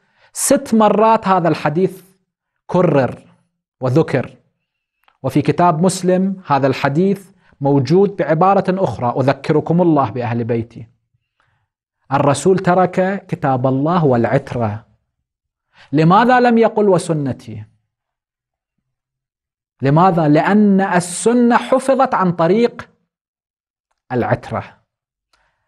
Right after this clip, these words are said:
أما السنة التي وصلت عن غير طريق العترة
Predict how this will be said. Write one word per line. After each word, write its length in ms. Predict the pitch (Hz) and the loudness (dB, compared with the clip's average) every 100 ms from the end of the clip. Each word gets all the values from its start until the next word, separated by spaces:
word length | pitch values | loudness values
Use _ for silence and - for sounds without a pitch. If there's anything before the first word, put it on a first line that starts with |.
| _ - | _ -4
أما 280 | 147 160 156 | 0 4 2
السنة 460 | 156 - 220 190 | 2 2 2 4
التي 340 | 165 160 - 151 | 4 2 0 0
وصلت 460 | 220 - 180 135 | 2 2 -2 -2
عن 180 | - 147 | -2 -2
غير 300 | 147 247 233 | 2 2 2
طريق 340 | 220 208 196 196 | 0 0 2 0
العترة 640 | 170 165 - 143 143 147 | 0 0 -2 -2 -4 -8